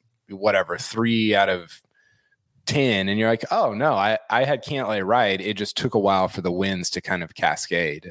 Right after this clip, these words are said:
Uh, I, I did write down, I'm, I wanna get y'all's guesses on this 'cause I wrote down winning,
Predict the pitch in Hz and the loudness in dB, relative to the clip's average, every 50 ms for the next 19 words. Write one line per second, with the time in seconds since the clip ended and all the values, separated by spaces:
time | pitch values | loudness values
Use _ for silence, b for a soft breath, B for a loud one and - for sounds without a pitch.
0 | - - 107 107 107 107 - 135 151 - - B B B B B B B 139 151 | -8 -4 -2 0 0 2 2 0 0 -2 -4 B B B B B B B 2 2
1 | 156 214 226 214 202 180 156 131 127 127 127 123 123 117 117 - 120 123 113 - | 2 0 0 2 2 0 2 2 2 2 2 2 0 0 0 -2 -2 -2 -4 -2
2 | - 123 135 151 165 170 165 160 147 - 139 123 110 - - 117 113 110 - 104 | 0 2 2 2 2 0 0 -2 -2 2 2 2 2 2 2 2 2 2 0 -2
3 | 92 87 90 87 85 85 85 - - 101 95 104 104 113 120 117 120 117 110 107 | -6 -6 -6 -6 -6 -6 -8 -8 -6 -4 -2 0 2 2 2 4 4 4 2 2
4 | 101 101 110 117 123 123 120 120 120 - | 0 -2 -2 0 0 -2 -2 -2 -4 -6